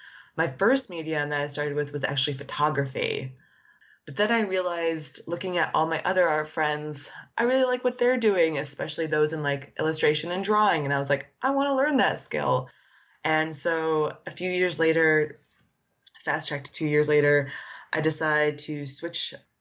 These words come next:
avenues and focus on drawing. And this was all while I was still in Michigan. Um, mind you, I was born and raised there, and I stayed there for quite some time. And after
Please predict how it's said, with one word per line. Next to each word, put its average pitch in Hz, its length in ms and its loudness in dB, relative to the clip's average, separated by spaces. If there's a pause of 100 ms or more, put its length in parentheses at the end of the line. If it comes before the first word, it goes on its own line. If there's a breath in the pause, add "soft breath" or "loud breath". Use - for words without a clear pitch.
(160)
avenues 226 640 0 (160)
and 139 540 0 (360)
focus 151 600 2
on 139 160 -2
drawing. 220 640 0 (800 soft breath)
And 156 460 2
this 180 200 0
was 180 340 -6
all 165 240 2
while 160 320 2
I - 80 0
was 147 180 0
still 156 200 -6
in 147 260 -4
Michigan. 233 640 -2 (100)
Um, 143 440 2
mind 151 200 2
you, - 60 2
I - 20 2
was 147 120 0
born 160 200 4
and 180 140 0
raised 151 300 4
there, 151 460 0 (380)
and 151 300 0
I 151 60 -2
stayed 180 280 -6
there 170 160 4
for 170 140 -6
quite 160 260 -4
some 170 140 -8
time. 147 760 -2
And 143 680 0
after 160 760 2